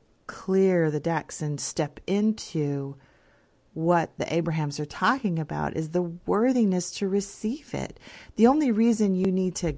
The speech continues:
get it done or to push or to make it happen is because you're trying to make up for something. You're trying to prove something. And that is completely against the worthiness and the divinity that is in you now, whole, complete,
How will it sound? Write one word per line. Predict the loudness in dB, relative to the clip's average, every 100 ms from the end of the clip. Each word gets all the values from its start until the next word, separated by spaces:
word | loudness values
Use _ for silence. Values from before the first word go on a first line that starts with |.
| -4
get | 0 2 2
it | -2 -2
done | -2 2 2 2 -2 -4 -8 -8
or | -2 -2
to | -2
push | -6 0 4 4 4 0
or | -4
to | -4 -2
make | -2 -2
it | -4
happen | 0 -2 0 -4
is | -4
because | -6 -4 -2
you're | -4
trying | -4 -2 -2
to | -2
make | 0 -2 -2
up | -6 -6
for | -8 -8
something. | -6 -10 -10 -12
You're | -10
trying | -8 -4 -2 -4
to |
prove | -6 -10 -4 -2 -2 -2
something. | -8 -10 -12 -14 -14 -14 -18 -20 -18 -6
And | 0 2
that | 4 4
is | 0
completely | -4 -8 -4 -4 -2 -4
against | -4 -6 -4 -6 -10
the | -10
worthiness | -4 0 0 0 -2 -4 -8 -10
and |
the | -8
divinity | -6 -2 0 0 0 -2 -6 -10 -14 -20 _ -6
that | -4 -2
is | 2 4 4 0 -4
in | -2 -2 -2
you | -2 -2 -2
now, | -2 -2 -2 -2
whole, | -2 0 0
complete, | -2 -6 -6 -2 0 -2